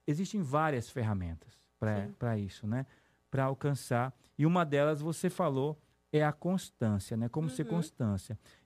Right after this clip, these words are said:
Speaker 1: E agora eu queria que você citasse: tem muita gente que vende através das redes sociais.
Speaker 2: Isso.
Speaker 1: E que você citasse alguns erros que podemos cometer nas redes que podem atrapalhar as nossas vendas.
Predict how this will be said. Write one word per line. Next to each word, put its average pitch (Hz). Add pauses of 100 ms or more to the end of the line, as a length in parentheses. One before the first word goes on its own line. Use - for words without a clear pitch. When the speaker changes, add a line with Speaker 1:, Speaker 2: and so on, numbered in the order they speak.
(100)
Speaker 1:
E -
agora 240
eu 233
queria 240
que 226
você 214
citasse: 156 (760)
tem 147
muita 175
gente 175
que -
vende 131 (640)
através 120 (360)
das 131
redes 131
sociais. 135 (100)
Speaker 2:
Isso. 202 (220)
Speaker 1:
E 147
que 147
você 180
citasse 170
alguns 170
erros 175
que 170
podemos 143
cometer 220
nas 220
redes 151 (500)
que 156
podem 160
atrapalhar 185
as 170
nossas 165
vendas. 107